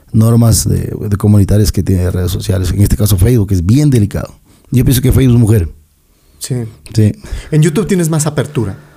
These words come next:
Speaker 1: En YouTube sí, sí,
Speaker 2: Sí.
Speaker 1: un poco más abierto. No, no, no,
Speaker 2: Claro,
Speaker 1: no.
Speaker 2: dices muchas cosas, ¿no?
Speaker 1: Sí,
Speaker 2: Pero,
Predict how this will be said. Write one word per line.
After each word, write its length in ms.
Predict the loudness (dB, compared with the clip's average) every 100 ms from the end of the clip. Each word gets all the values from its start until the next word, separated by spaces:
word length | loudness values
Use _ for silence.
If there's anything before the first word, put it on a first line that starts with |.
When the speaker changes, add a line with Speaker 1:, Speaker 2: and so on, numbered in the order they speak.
| _ -20 _ _ _ _ -2
Speaker 1:
En 120 | 2
YouTube 260 | 2 0
sí, 240 | 2 0 0 -4
sí, 220 | -2 0
Speaker 2:
Sí. 60 |
Speaker 1:
un 60 | 2
poco 200 | 0 2
más 220 | 2 2
abierto. 340 | 2 0 0 0
No, 160 | 0
no, 120 | -2
no, 200 | -6 -6 -4
Speaker 2:
Claro, 300 | -2 0 -2
Speaker 1:
no. 60 |
Speaker 2:
dices 300 | -4 -4 -4
muchas 260 | -4 -4 -6
cosas, 300 | -4 -4 -2
¿no? 60 | 0
Speaker 1:
Sí, 180 | 2 2
Speaker 2:
Pero, 140 | 2